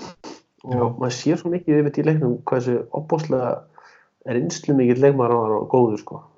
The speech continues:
Speaker 1: Kann allar hreyfingar rétt og, og svona yfirvegunin og, og þarna á þessi tíma er ennþá svona, er ennþá þessi, hvað á maður að segja, þessi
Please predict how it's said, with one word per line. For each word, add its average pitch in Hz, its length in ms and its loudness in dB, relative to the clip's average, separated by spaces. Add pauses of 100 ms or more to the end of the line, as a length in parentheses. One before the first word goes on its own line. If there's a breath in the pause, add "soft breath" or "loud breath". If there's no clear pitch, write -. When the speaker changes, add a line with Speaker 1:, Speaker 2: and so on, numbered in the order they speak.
(120)
Speaker 1:
Kann 123 260 -4
allar 117 260 -4
hreyfingar 113 800 -2
rétt 113 380 0
og, 107 180 0
og 110 200 -4
svona 107 180 0 (180)
yfirvegunin 110 840 0
og, - 240 -6 (420 loud breath)
og 123 120 -10
þarna 131 200 4
á - 60 -2
þessi 123 180 2
tíma 131 300 2
er 123 80 4
ennþá 135 320 0
svona, 131 200 0 (920 soft breath)
er - 400 -4
ennþá 127 300 0
þessi, 131 240 2 (880)
hvað - 320 -6
á 123 80 4
maður 123 160 2
að - 60 -10
segja, 127 160 0
þessi 127 220 0